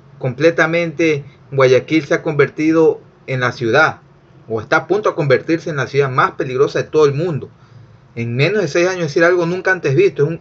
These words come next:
caso de estudio. Incluso creo que nosotros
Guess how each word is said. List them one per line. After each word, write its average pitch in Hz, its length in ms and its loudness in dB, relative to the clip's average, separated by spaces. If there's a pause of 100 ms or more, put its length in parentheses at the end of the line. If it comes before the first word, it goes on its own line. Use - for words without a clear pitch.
(140)
caso 170 260 -2
de 143 60 0
estudio. 165 500 2 (540)
Incluso 165 580 0 (380)
creo 151 180 2
que 165 100 -4
nosotros 151 540 0